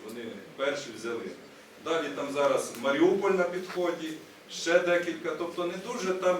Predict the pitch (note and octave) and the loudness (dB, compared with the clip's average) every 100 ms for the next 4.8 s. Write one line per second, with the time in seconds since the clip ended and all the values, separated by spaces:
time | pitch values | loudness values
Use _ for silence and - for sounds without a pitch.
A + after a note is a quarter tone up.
0 | - E3 D#3+ D#3 D3 D3 D3 C#3+ C#3+ C#3 | 0 -4 -4 -4 -6 -4 -2 0 -2 -2
1 | D#3+ - - F#3 - - A#2+ - C3+ C3 | -6 -6 0 0 0 -6 -10 -2 0 0
2 | - G2+ G2+ C#3+ C3 B2 A#2+ A#2+ C3+ B2 | -4 -10 -2 2 2 0 -6 -4 -2 -2
3 | A2+ A#2 - G#2+ G#2 A2 D3 F#3 D#3+ - | -2 -6 -8 -8 -6 0 2 2 -2 -6
4 | D3 C#3+ D3 C#3+ C#3+ C#3+ - | -10 -8 -8 -8 -8 -6 -6